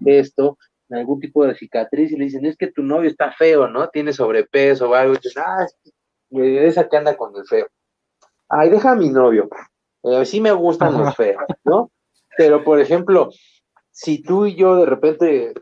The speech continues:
Speaker 1: notamos que alguno de nuestros amigos, a lo mejor estamos en círculo, estamos, y de repente uno de ellos sale con que, "Ah, les presento a mi novia",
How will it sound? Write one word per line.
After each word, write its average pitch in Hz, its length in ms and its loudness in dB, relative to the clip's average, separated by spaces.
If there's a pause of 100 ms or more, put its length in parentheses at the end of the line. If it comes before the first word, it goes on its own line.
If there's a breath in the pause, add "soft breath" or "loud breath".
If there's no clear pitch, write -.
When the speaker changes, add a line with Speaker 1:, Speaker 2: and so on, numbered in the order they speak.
(120)
Speaker 1:
notamos 147 520 -8
que 127 100 -6
alguno 131 380 -4
de 127 120 -2
nuestros 110 440 -8
amigos, 131 440 -2
a 113 60 -4
lo 107 80 -2
mejor 131 160 0
estamos 147 280 0
en 120 120 -6
círculo, 127 600 -6 (320)
estamos, 127 520 -8
y 127 80 -14
de 120 80 -6
repente 143 400 -4
uno 156 180 0
de 151 80 0
ellos 147 160 0
sale 147 240 2
con 117 220 -8
que, 110 520 0
"Ah, - 160 -20
les 147 140 -18
presento 165 320 -4
a - 40 -2
mi 135 80 -2
novia", 131 400 2